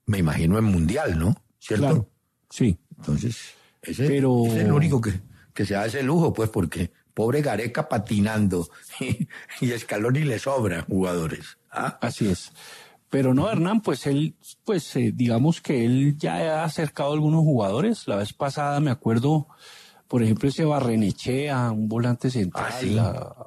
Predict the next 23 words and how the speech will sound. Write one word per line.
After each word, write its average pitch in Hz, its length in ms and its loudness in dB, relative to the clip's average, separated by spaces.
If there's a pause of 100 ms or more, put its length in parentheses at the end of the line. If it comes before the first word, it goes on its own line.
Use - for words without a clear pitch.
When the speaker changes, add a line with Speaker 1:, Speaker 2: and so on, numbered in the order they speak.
(120)
Speaker 2:
a 104 220 2
ese 127 280 0
Nehuen 104 420 2
Pérez, 131 340 -4
que - 80 -4
es 117 140 -2
un 127 260 4
defensa. 123 840 -2 (520)
Llamó 110 260 0
a 110 60 2
Nico 135 420 0
Paz, 135 380 -2
el 117 200 0
que - 120 -4
está - 160 -2
en 104 80 4
el 120 160 0
Como, 131 280 2
pero 110 200 0
es 101 80 0
del 107 100 -2
Real 107 300 2
Madrid. 120 580 2